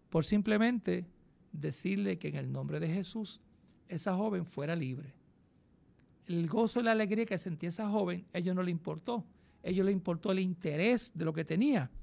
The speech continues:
Pero entonces dice que mientras ellos estaban en la prisión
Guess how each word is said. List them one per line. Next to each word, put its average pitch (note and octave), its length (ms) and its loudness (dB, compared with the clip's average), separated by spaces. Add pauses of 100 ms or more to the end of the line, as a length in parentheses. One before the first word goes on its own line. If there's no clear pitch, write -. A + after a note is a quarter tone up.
(420)
Pero F3 160 8
entonces G#3 520 6 (420)
dice G#3+ 400 6
que G3 240 6
mientras F3 460 6
ellos A3 200 4
estaban G#3+ 480 4 (500)
en E3+ 160 6
la F#3+ 120 8
prisión A3 440 4